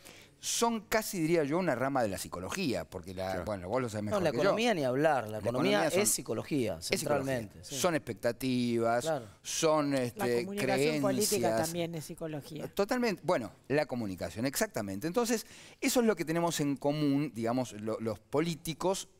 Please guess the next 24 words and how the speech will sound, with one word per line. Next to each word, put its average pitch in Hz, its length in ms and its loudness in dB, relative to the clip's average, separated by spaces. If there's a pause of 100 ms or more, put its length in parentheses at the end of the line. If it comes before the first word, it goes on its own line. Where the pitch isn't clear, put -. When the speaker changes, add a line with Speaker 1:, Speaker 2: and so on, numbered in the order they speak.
(180)
Speaker 1:
con, 143 360 0
este, 104 320 -4
con, 92 220 -8
que - 200 -12
tienen 117 200 -4
con, 117 180 -2
con 101 200 -6
los 92 120 -6
psicólogos, 87 560 -10 (200)
la 135 120 4
comunicación, 110 840 -4
¿no? 139 120 -4
Y, - 180 -10
y 160 80 -6
por 165 180 0
eso 180 220 0
este, 117 360 -2
este, 107 560 -2
este - 200 -6
interés. - 480 -8 (560)
Em, 196 420 2 (140)
a - 80 0
ver, 156 320 2
eh, 160 480 2